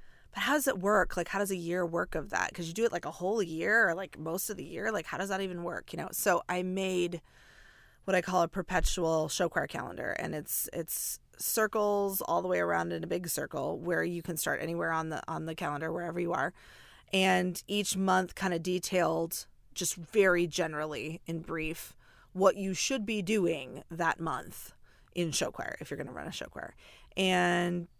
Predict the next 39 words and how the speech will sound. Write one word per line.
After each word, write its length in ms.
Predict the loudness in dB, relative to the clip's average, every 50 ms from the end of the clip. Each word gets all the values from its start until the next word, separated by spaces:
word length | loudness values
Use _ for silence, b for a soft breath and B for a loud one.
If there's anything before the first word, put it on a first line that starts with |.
| -20 -16
they 260 | -2 2 4 4 6
were, 180 | 6 4 4 4
it 60 | 2 2
was 240 | 4 2 2 2
really 240 | 2 2 2 4 4
well 180 | 4 2 2 2
received. 420 | 0 -2 -2 -4 -4 -6 -4 -4
Like, 180 | -4 -4 0 2
that, 240 | 4 4 4 4 0 -6 -16 -2 2
that 220 | 4 4 4 2
answered, 420 | 0 0 -2 0 0 -2 -2 -2
it 120 | -4 -4 -2
seemed 180 | -2 0 0
to 100 | 0 0
answer 260 | 0 -2 -4 -4 -2 -2
a 80 | 0
lot 200 | 0 2 2 2
of 80 | 0 0
questions. 500 | 0 0 0 0 -2 -2 -4 -4 -4 -6
People 200 | -8 -10 -10 -4
got 200 | -2 -2 -2 0
really 220 | -2 -2 0 0 -2
excited 540 | -2 -2 0 0 2 2 2 0 0 -2
and 220 | -2 -4 -4 -4 -2
felt 220 | 0 0 0 0
really 200 | -2 -2 -2 -2
empowered 600 | -2 -4 -4 -2 -2 0 2 2 2 2 2 0 -2
to 100 | -6 -4
start 320 | -2 -2 -2 -2 -2 -2
their 180 | 0 2 2 2
own, 280 | 2 0 -2 -2 -4 -6 -10 b b b b b b b b b b b b -2
um, 280 | 0 0 0 0 0
which 140 | -2 -2 -2
was 120 | -2 -2
a 40 | -2
cool 200 | -2 -2 -2 0
thing 160 | 0 -2 -2 -4
to 80 | -4
watch. 400 | -4 -2 -2 -2 -4 -4 -8 -10